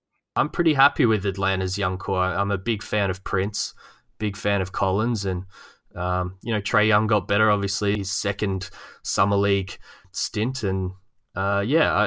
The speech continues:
I, I, I didn't understand that, but pr-, probably ties into another point I made on Twitter about, you know,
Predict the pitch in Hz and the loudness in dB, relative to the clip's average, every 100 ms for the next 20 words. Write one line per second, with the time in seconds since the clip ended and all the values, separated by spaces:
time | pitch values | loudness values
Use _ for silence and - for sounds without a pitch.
0 | - 98 - 101 101 113 107 107 101 - | 0 -2 0 -2 0 0 2 2 0 0
1 | 104 104 95 87 - 95 - - - - | 2 2 0 -2 -4 -8 -4 -4 -2 2
2 | 175 160 139 131 123 117 117 107 113 107 | 6 6 6 6 6 6 2 0 0 2
3 | 104 98 - 101 98 98 95 92 - 101 | 2 0 0 0 2 2 0 0 -2 0
4 | 95 90 90 90 - 101 98 | 0 0 0 -2 -2 -6 -6